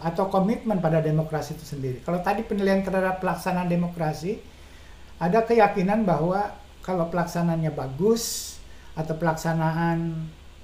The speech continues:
demokrasi dinilai mengalami penurunan, maka komitmen terhadap demokrasi itu sendiri akan menurun. Itu terutama di negara-negara demokrasi baru. Jadi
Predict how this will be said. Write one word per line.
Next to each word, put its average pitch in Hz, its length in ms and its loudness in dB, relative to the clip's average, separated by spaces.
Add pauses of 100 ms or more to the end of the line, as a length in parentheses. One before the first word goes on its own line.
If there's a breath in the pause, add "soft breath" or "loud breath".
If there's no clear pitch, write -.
(440)
demokrasi 165 640 2
dinilai 165 560 6
mengalami 160 480 4
penurunan, 165 560 2
maka 160 400 0 (400 loud breath)
komitmen 185 560 2
terhadap 160 640 2 (360)
demokrasi 160 640 2
itu 165 80 -4
sendiri 190 320 2
akan 147 300 -4
menurun. 143 420 2 (800 loud breath)
Itu 156 160 0
terutama 170 400 2
di 190 80 2
negara-negara 151 540 0
demokrasi 156 500 0
baru. 156 460 2
Jadi 190 420 0